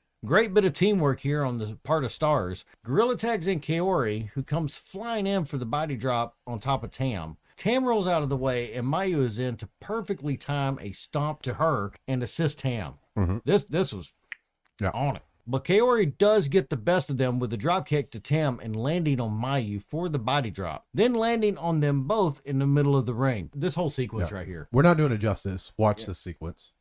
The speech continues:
Speaker 1: Dang near done with the whole night, and would you look who finally decided to join the match? It's Saki!
Speaker 2: She's here to save us.
Speaker 1: Yeah. After letting everyone gas themselves out throughout the entire night so she can come in and do as little as possible here.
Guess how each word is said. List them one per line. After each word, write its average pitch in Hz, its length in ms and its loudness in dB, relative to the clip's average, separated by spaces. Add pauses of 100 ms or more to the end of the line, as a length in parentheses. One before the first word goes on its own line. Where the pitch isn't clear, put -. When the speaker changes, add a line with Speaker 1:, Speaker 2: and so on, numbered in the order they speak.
(100)
Speaker 1:
Dang 233 220 8
near 254 160 6
done 226 320 6
with 180 120 2
the 156 40 6
whole 214 300 6
night, 196 400 4 (120)
and 135 200 2
would 151 160 4
you 165 80 2
look 214 180 6
who 220 140 2
finally 220 360 4
decided 196 560 6
to 160 80 -2
join 180 300 2
the 185 80 -2
match? 190 500 4 (360)
It's 262 240 6
Saki! 202 960 8 (180)
Speaker 2:
She's - 240 2
here 147 100 4
to 117 80 4
save 139 280 2
us. - 260 -10
Speaker 1:
Yeah. 113 840 2 (180)
After 220 320 6
letting 214 340 8
everyone 196 640 4 (180)
gas 185 280 6
themselves 202 420 4
out 135 240 4
throughout 143 260 2
the 131 120 2
entire 202 420 -2
night 101 460 -2
so 117 160 -2
she 156 140 0
can 147 100 -2
come 170 180 4
in 175 180 2
and 110 300 0
do 139 180 4
as 104 80 0
little 143 460 2
as 180 100 4
possible 92 500 0
here. 82 260 -6